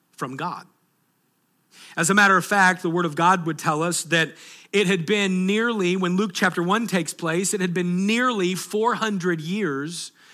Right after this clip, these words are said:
since there was an open prophecy from God. Not to say that during that time there wasn't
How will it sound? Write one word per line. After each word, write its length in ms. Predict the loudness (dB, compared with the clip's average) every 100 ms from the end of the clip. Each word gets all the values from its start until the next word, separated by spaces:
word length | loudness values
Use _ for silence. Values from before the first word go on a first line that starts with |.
| -20 -20 -20 -20 _ -6
since 260 | -2 0 2
there 140 | 2
was 160 | 2 0
an 140 | -2 -2
open 500 | 0 0 0 -2 -2
prophecy 840 | -4 2 4 2 -2 -4 -4 -6
from 260 | -8 -10 -6
God. 400 | -6 -6 -10 -18 _ _ _ _ _ -20 -14 2
Not 300 | 6 6 4
to 120 | 0
say 460 | 2 2 2 2 2
that 200 | 0 0
during 340 | 0 2 2
that 220 | 2 0
time 500 | 0 2 2 0 -2
there 180 | 0 0
wasn't 560 | 0 0 0 0 -2